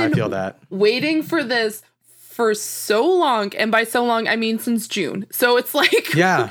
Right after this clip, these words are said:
Speaker 1: <laughs> I'm like,
Speaker 2: We've
Speaker 1: "Ugh."
Speaker 2: had this. Is that when we first talked? Is that when we first talked about doing this show?
Speaker 1: I think it was
Speaker 2: Was it
Speaker 1: after
Speaker 2: June?
Speaker 1: E three, and you messaged me, and you're like,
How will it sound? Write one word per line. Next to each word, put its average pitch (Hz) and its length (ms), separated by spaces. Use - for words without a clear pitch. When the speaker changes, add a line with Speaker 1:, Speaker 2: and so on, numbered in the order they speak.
Speaker 1:
<laughs> - 160
I'm 262 100
like, 294 240
Speaker 2:
We've 453 80
Speaker 1:
"Ugh." 523 180
Speaker 2:
had 254 220
this. - 540
Is 170 120
that 208 140
when 247 140
we 226 100
first 196 280
talked? 180 200
Is 165 140
that 170 100
when 196 100
we 190 60
first 175 260
talked 160 240
about 151 220
doing 135 240
this 143 100
show? 151 340
Speaker 1:
I 302 160
think 339 320
it 381 80
was 403 180
Speaker 2:
Was 131 100
it - 40
Speaker 1:
after - 340
Speaker 2:
June? 180 40
Speaker 1:
E 196 140
three, 254 460
and 247 180
you 262 80
messaged 240 420
me, 302 140
and 294 80
you're 277 140
like, 240 260